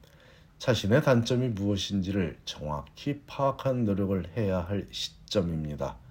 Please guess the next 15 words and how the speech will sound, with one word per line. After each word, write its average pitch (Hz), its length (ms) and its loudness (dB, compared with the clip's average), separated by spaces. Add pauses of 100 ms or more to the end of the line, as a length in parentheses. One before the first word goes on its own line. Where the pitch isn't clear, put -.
(920)
물론 139 440 8 (560)
이월 110 340 8
말 101 240 6
현재에도 104 800 4 (1000)
템플 123 380 2
의대 120 260 4
등의, 120 420 6 (960)
템플을 120 800 4
비롯한 123 560 2
여러 104 220 8
의대에서 98 760 2 (680)
인터뷰 104 680 0
초대를 117 400 2
하고 98 460 -2
있지만 82 640 -2